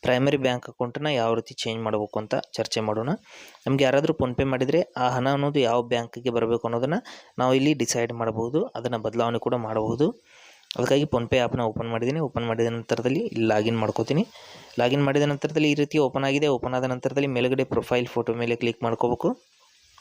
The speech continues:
ಪ್ರೊಫೈಲ್ ಫೋಟೋ ಮೇಲೆ ಕ್ಲಿಕ್ ಮಾಡಿದ ನಂತರದಲ್ಲಿ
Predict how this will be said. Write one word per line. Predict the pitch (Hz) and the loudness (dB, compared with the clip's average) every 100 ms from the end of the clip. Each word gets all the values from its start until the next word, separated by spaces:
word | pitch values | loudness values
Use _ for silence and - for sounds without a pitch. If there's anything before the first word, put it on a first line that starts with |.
| _ _ - - - - - - - - - - - - - - - - - | _ _ -20 -20 -20 -20 -20 -20 -20 -18 -18 -20 -20 -20 -20 -20 -20 -20 -6
ಪ್ರೊಫೈಲ್ | 117 - 135 135 | -2 2 2 2
ಫೋಟೋ | 139 | 0
ಮೇಲೆ | 139 139 131 | 0 0 -2
ಕ್ಲಿಕ್ | 127 135 | -4 -2
ಮಾಡಿದ | 123 123 123 | 0 0 -2
ನಂತರದಲ್ಲಿ | 120 131 139 | -4 -2 -2